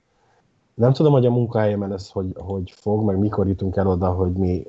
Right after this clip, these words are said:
idézőjelben önmagunkat oltsuk, mármint, hogy a saját embereinket,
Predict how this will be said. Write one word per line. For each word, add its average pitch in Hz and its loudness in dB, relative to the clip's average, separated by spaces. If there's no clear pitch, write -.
idézőjelben 95 2
önmagunkat 98 2
oltsuk, 92 -2
mármint, 92 -2
hogy 92 -4
a 92 -4
saját 90 -4
embereinket, 113 4